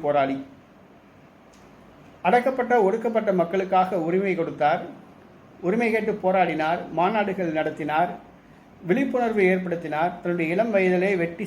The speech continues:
சாய்க்கப்பட்டார். ஆனால் அவர் ஒரு சமூக நீதி போராளி என்பதை மறந்துவிட்டு ஒரு சாதி என்கிற குறுகிய வட்டத்துக்குள் அடைத்து விட்டார்கள். இதனால் சாதி அவர்களுடைய கண்களை மறைக்கிறது.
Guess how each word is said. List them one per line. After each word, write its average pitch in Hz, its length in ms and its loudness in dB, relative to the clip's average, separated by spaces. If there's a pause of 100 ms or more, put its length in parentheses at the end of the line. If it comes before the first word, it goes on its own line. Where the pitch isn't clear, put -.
சாய்க்கப்பட்டார். 151 640 -2 (960)
ஆனால் 208 420 4
அவர் 214 220 2
ஒரு 185 220 2
சமூக 285 400 0
நீதி 226 240 -2 (100)
போராளி 208 400 2
என்பதை 175 340 0
மறந்துவிட்டு 175 580 -2 (180)
ஒரு 170 180 -2 (100)
சாதி 220 380 2
என்கிற 180 220 0 (120)
குறுகிய 220 400 -2
வட்டத்துக்குள் 165 560 -2 (800)
அடைத்து 208 340 2
விட்டார்கள். 147 520 0 (920)
இதனால் 220 400 4 (120)
சாதி 254 300 2 (120)
அவர்களுடைய 180 460 0
கண்களை 185 420 0 (120)
மறைக்கிறது. 151 480 -4